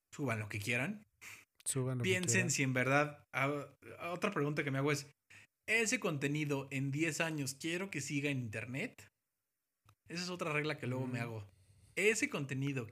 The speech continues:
Speaker 1: quiero, tan personal, <laughs> quiero que en diez años siga en internet. Y, eh, cuando dices,
Speaker 2: Pregúntale
Speaker 1: puta,
Speaker 2: a
Speaker 1: no
Speaker 2: Kim
Speaker 1: sé.
Speaker 2: Kardashian, güey, cuando,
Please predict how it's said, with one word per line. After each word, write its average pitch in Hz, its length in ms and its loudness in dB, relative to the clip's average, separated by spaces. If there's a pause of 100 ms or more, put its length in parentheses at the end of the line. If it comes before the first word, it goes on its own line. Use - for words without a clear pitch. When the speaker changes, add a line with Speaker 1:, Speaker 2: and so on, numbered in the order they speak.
Speaker 1:
quiero, 175 300 0
tan 139 280 8
personal, 139 680 2 (160)
<laughs> - 200 -20
quiero 240 320 4
que - 100 0
en 151 80 -2
diez 151 220 2
años 147 260 -2
siga 160 240 -4
en 143 80 -2
internet. 110 580 -6 (260)
Y, 113 160 -12 (360)
eh, 117 320 -10 (260)
cuando 110 200 -10
dices, 113 360 -10 (680)
Speaker 2:
Pregúntale 135 380 2
Speaker 1:
puta, - 0 -
Speaker 2:
a - 40 0
Speaker 1:
no 117 60 -4
Speaker 2:
Kim 151 80 2
Speaker 1:
sé. 143 80 2
Speaker 2:
Kardashian, 131 580 0
güey, 113 180 -4
cuando, 107 680 -2